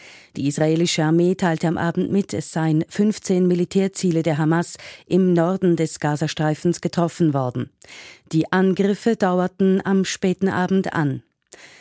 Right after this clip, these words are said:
Bei israelischen Angriffen im Süden des Gazastreifens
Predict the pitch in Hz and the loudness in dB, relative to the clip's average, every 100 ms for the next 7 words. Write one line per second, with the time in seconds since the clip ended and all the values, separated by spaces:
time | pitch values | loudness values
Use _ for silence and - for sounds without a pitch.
0 | _ - 160 160 190 196 190 214 233 - | _ -4 -2 0 0 0 2 2 2 0
1 | 208 208 208 196 185 202 175 165 - 208 | 0 2 2 0 0 0 2 2 0 0
2 | 214 254 247 220 - 190 196 196 - 185 | 2 2 2 0 -2 -2 0 -2 -2 -2
3 | 185 202 185 | 0 0 0